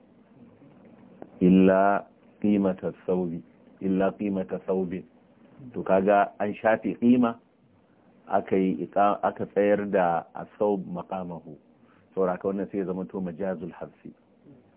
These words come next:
Hmm. Aul-, aw-, a-, wal majazi,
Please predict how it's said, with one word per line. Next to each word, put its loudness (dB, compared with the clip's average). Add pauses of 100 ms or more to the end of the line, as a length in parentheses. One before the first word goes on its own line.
(140)
Hmm. -10 (1040)
Aul-, 6
aw-, 2
a-, 0
wal 4
majazi, -2